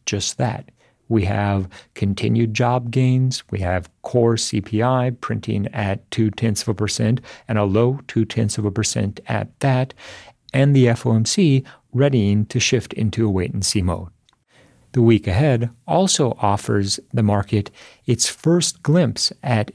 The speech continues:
G D P during the second quarter. Expectations are for roughly a two percent print in that regard,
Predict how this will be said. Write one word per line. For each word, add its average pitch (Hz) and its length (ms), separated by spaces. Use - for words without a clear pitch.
G 120 200
D 107 140
P 127 440
during 101 340
the 107 80
second 107 380
quarter. 113 420
Expectations 127 880
are 113 140
for 110 320
roughly 135 800
a 107 300
two 120 340
percent 107 520
print 110 440
in 107 320
that 92 180
regard, 98 460